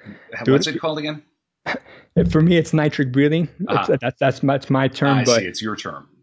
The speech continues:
Speaker 2: but if you wanna look it up, um, just look up mouth taping. You know, it's,
Speaker 1: Wow.
Speaker 2: it, you, you'll see all the medical, uh, benefits to it.
Speaker 1: I have n-, not once in my life, in my nearly forty years on this earth, have I ever heard of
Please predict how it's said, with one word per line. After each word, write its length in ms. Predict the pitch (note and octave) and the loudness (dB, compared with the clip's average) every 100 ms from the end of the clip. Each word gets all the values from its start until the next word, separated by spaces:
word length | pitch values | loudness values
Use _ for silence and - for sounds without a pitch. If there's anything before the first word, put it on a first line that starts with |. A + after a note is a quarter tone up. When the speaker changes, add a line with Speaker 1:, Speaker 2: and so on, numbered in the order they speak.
| _ _ - | _ _ -2
Speaker 2:
but 100 | C#3 | 0
if 100 | C#3 | 2
you 80 | C3+ | 2
wanna 160 | C3+ | 2
look 180 | C3+ B2+ | 0 0
it 80 | C3 | 2
up, 280 | C3 C3+ C#3+ | 2 0 -4
um, 280 | B2 A#2 | -4 -4
just 260 | A2+ - - | -6 -10 -8
look 140 | C3+ | -4
up 100 | B2+ | -2
mouth 280 | A#2+ A#2 A2 | -2 -4 -4
taping. 380 | - B2+ C3+ C3+ - _ - | -8 -8 -8 -10 -12 _ -8
You 100 | B2+ | -4
know, 120 | A#2 | -2
it's, 240 | A#2+ A2 | -2 -2
Speaker 1:
Wow. 200 | - C3+ F3 | 0 0 0
Speaker 2:
it, 60 | |
you, 140 | C3+ D3 | -2 -2
you'll 160 | - C3 | 0 0
see 160 | - C3+ | 4 4
all 100 | A#2+ | 4
the 60 | |
medical, 360 | A#2+ A#2 A#2 A2+ A3 | 4 2 0 -4 -6
uh, 40 | |
benefits 400 | C3 B2+ - B2+ - | -4 -4 -4 -6 -2
to 120 | A#2+ | -2
it. 140 | F3 - - | -2 -8 -8
Speaker 1:
I 60 | |
have 100 | D#3 | -6
n-, 160 | B2 A#2 F#2+ C3 | -6 -8 -12 -14
not 380 | D3 D3 D3+ C#3 | -8 -6 -6 -6
once 500 | C#3+ D#3 D#3+ D#3+ E3+ | -8 -6 -6 -4 -6
in 100 | D#3 | -4
my 160 | D3+ | -6
life, 580 | C#3 D3 C#3 G2+ - - _ | -4 -4 -4 -4 -8 -14 _
in 120 | A#2 A#2+ | -6 -4
my 380 | B2 B2+ B2 A2+ | -4 -6 -6 -6
nearly 500 | C3 C3+ C#3 C#3 C3 | -4 -4 -4 -4 -6
forty 320 | - B2 A#2+ | -6 -10 -8
years 260 | B2 B2 G#2+ | -6 -8 -8
on 100 | A2+ | -8
this 180 | A2 B2 | -8 -6
earth, 240 | A2 F#2+ | -6 -8
have 120 | G#2 F#2 | -10 -10
I 100 | E2 | -8
ever 300 | G#2 A2 G#2 | -8 -8 -6
heard 240 | G#2+ G2 | -6 -6
of 400 | F#2 F#2 F2 - | -10 -12 -16 -20